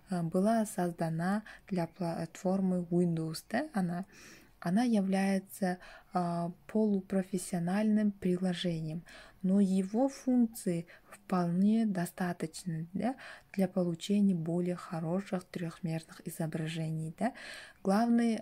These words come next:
особенностью пакета считается поддержка большого количества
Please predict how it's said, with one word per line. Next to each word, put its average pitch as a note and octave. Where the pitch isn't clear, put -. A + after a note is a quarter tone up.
особенностью F#3+
пакета A#3
считается F#3
поддержка F3
большого F3+
количества E3+